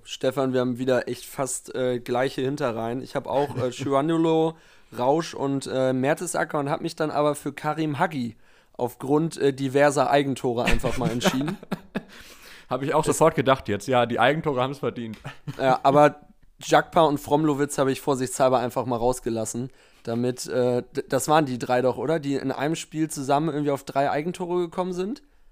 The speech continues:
Speaker 1: Ich glaub, Jakpa, hat Jakpa zwei oder Hagi zwei damals erzielt?
Speaker 2: Ich glaub,
Speaker 1: Ah, ich
Speaker 2: Hagi war zwei und Jakpa war eins.
Speaker 1: Ja, und Fromlowitz war auch <laughs> über jeden Zweifel erhaben, glaub ich.
Speaker 2: <laughs>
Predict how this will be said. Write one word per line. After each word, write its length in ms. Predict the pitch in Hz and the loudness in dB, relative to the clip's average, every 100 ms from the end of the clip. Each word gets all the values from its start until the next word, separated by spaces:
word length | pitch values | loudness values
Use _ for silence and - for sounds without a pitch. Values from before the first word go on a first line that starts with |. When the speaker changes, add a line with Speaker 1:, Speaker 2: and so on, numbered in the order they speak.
| _ | _
Speaker 1:
Ich 80 | - | -10
glaub, 200 | 131 120 | -6 -4
Jakpa, 580 | - 147 151 185 170 - | 0 -2 0 0 -2 -4
hat 220 | - 185 | -10 -4
Jakpa 340 | 165 180 - 240 | -2 -2 -4 -4
zwei 260 | - 220 214 | -4 -2 0
oder 200 | 175 147 | 0 -2
Hagi 220 | 131 117 | -8 -10
zwei 300 | - - 120 | -10 -10 -8
damals 320 | 117 120 117 | -6 -6 -8
erzielt? 520 | 120 110 - 120 120 _ _ _ | -10 -10 -6 -6 -8 _ _ _
Speaker 2:
Ich 140 | 107 - | -16 -4
glaub, 180 | 113 135 | -2 0
Speaker 1:
Ah, 120 | 123 | 0
ich 40 | 120 | 0
Speaker 2:
Hagi 240 | 135 135 | 2 4
war 160 | 113 113 | 4 2
zwei 460 | - 117 127 143 | -2 2 4 4
und 260 | 123 110 107 | 0 -2 0
Jakpa 400 | 117 - 120 117 | -2 0 0 0
war 260 | 110 110 95 | 0 0 -2
eins. 480 | 95 92 - - _ - _ _ _ _ _ | -2 -4 -10 -18 _ -20 _ _ _ _ _
Speaker 1:
Ja, 200 | - 113 | -8 -4
und 200 | 117 120 | -4 -6
Fromlowitz 840 | 117 - 147 156 147 139 135 - 87 | -8 -4 0 2 2 0 -2 -10 -2
war 220 | 123 127 | 0 2
auch 120 | 127 | 2
<laughs> 0 | |
über 240 | 135 - 139 | 0 -2 -2
jeden 340 | 123 139 131 | 0 0 -2
Zweifel 420 | - 113 110 107 | -4 -2 -2 -2
erhaben, 380 | 107 107 110 113 | -6 -2 -2 -2
glaub 220 | 107 101 | -4 -6
ich. 200 | 107 - | -6 -8
Speaker 2:
<laughs> 40 | - | -14